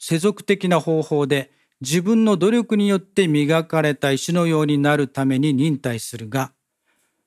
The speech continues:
真理の土台の上に建てられるのではないので、生ける石にはなれない。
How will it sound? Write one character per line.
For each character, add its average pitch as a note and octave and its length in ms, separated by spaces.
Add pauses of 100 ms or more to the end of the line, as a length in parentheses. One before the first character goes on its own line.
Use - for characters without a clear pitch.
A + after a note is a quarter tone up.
真 G#3 320
理 E3 100
の C#3 140
土 C#3+ 140
台 E3 200
の D3+ 160
上 D3+ 140
に C3 140
建 B2+ 140
て D#3+ 140
ら D#3+ 140
れ D3 100
る C#3 120
の C3 160
で C#3+ 120
は C3 300
な C#3+ 200
い C3+ 80
の A2+ 140
で、 G#2+ 240 (540)
生 D#3 120
け A3+ 140
る G3 100
石 D3+ 240
に C#3+ 140
は D#3+ 260 (120)
な B2+ 180
れ C#3 120
な A2+ 60
い。 G2 140